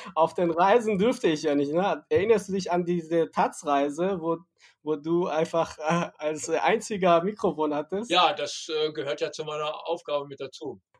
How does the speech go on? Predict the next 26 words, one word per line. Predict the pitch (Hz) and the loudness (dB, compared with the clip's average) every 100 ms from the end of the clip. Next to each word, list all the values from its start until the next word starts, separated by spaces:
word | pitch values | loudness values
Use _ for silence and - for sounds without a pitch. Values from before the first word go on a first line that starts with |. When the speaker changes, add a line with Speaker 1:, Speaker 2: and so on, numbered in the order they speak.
| _ _ _ | _ _ _
Speaker 1:
Schön, | - 180 196 | -2 2 4
dass | 190 185 190 | 4 2 4
wir | 175 | 4
jetzt, | 175 180 170 | 4 0 -4
äh, | 160 147 135 123 - _ | -2 0 -2 -6 -12 _
zu | - 139 | -10 -6
diesem | 143 156 | -2 0
Kompromiss | 160 165 - 165 196 190 | 2 0 2 2 2 0
gekommen | 190 185 196 180 180 | -4 2 4 4 4
sind | 175 170 | 2 2
bei | 165 | 0
diesem | 165 160 160 | 0 0 0
Podcast. | - 180 180 180 175 180 | 0 -2 0 0 0 -2
Ich | 156 | -2
hab | 160 160 | -2 -2
mich | 156 | -2
auch | 147 | -2
sehr | 147 180 | 0 0
gefreut, | 185 170 - 175 160 | 0 -2 -2 -2 -2
dich | 151 | -4
als, | 151 147 - | -4 -6 -8
äh, | 139 135 | -6 -4
Gast | 131 180 202 | 0 0 0
zu | 190 156 | -2 0
haben. | 156 160 175 170 | 2 2 2 -2
Speaker 2:
Danke. | 190 | -4